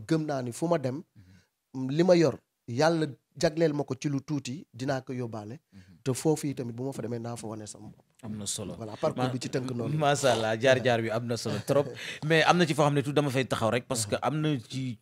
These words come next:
Speaker 2: wax bu ci Sénégal yi doon dégg sa digganteeg groupe des médias bu Bougane Gueye, bi mu fa waree quitter dem E-Media ci problème mu tiraillement bu amoon ci diggante bi, ba ñu sax yegg ci war di dagg say xaalis ak yu mel ni ki noonu. Yooyu tam, loo, loo ci mën a leer Sénégalais yi?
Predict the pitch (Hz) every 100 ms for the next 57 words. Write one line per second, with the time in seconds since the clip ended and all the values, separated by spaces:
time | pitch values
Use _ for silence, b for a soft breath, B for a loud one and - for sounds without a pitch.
0 | - 95 127 120 123 113 131 117 117 113
1 | 117 107 104 120 - B - 131 127 135
2 | 127 127 127 _ - 117 120 120 120 117
3 | 107 107 101 104 104 104 98 98 113 117
4 | 123 127 120 123 110 110 113 123 110 101
5 | 98 95 _ b b - - 113 113 110
6 | 113 113 123 113 104 104 104 98 107 104
7 | 107 117 117 107 113 113 117 B B -
8 | 107 117 135 131 - - _ _ _ 127
9 | 135 113 127 127 127 127 110 135 B B
10 | B - 113 120 127 123 117 - - -
11 | 117 120 - 123 127 123 120 123 120 113
12 | 113 131 151 147 135 165 160 175 185 165
13 | 120 104 92 95 92 87 85